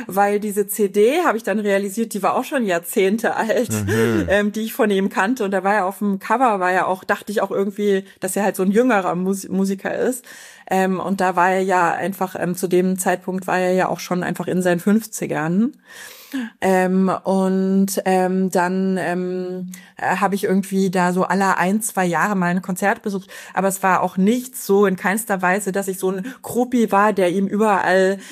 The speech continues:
Speaker 1: nachgefahren ist und dann so vor seinem Hotel gezeltet hat. Das betont, weil dieses Bild haben Leute teilweise im Kopf,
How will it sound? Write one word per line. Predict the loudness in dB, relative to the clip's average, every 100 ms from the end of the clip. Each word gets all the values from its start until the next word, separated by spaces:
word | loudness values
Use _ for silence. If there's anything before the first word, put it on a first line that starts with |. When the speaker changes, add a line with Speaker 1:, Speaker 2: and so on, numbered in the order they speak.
| -8
Speaker 1:
nachgefahren | -4 0 0 -2 -8 -2 0 2
ist | 0 -4
und | -2
dann | 0
so | 0
vor | -2 0 2 2
seinem | 0 0 0 0 -2
Hotel | -2 0 2 2
gezeltet | 0 2 2 0 -4
hat. | -2 -2 -2 -14 -16 -18 _ _
Das | -2 0
betont, | -2 -2 4 4 4
weil | 2
dieses | 2 -2 -2
Bild | 2 2 2 -2
haben | 2
Leute | 4 2 0
teilweise | -2 -2 0 0 -2
im | -6
Kopf, | -2 0 0 -6